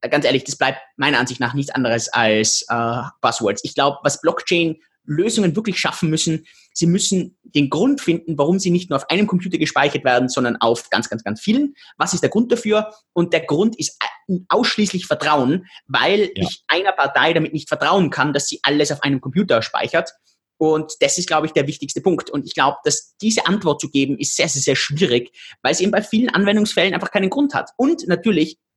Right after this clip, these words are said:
Speaker 1: die meisten Blockchains sind zwar, werden vom Namen her als Blockchain bezeichnet, sind aber nicht wirklich Blockchains, weil sie sind genauso zentralisiert gespeichert wie jede andere Lösung auch. Und es gibt halt nur ganz, ganz, ganz wenige Blockchains, die wirklich dezentral sind.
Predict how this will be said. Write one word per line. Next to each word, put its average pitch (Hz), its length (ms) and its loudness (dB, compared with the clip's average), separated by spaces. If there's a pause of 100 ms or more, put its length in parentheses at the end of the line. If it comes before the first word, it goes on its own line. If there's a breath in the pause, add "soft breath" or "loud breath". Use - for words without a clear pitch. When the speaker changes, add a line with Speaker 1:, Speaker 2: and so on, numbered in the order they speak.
Speaker 1:
die 165 60 4
meisten 156 280 2
Blockchains 175 520 0 (160 soft breath)
sind 202 360 0 (260)
zwar, - 380 -2 (260)
werden 156 200 2
vom 143 140 0
Namen 180 240 2
her 127 100 4
als 127 140 0
Blockchain 131 320 -2
bezeichnet, 110 480 -2 (180 soft breath)
sind 247 240 2
aber 151 100 2
nicht 143 160 0
wirklich 139 260 -2
Blockchains, - 460 0
weil 147 80 2
sie 151 80 -4
sind 180 180 0
genauso 160 360 0
zentralisiert 147 680 -2
gespeichert - 540 0
wie 143 240 -4 (260 loud breath)
jede 147 260 0
andere 135 260 4
Lösung 127 300 2
auch. 120 240 0 (340 soft breath)
Und 135 160 -2
es - 80 -4
gibt - 140 2
halt 139 100 2
nur 135 100 0
ganz, 147 200 0
ganz, 139 180 0
ganz 131 200 0
wenige 139 280 2
Blockchains, 127 420 -2
die 117 200 -6
wirklich 170 340 0
dezentral 107 460 0
sind. - 240 -12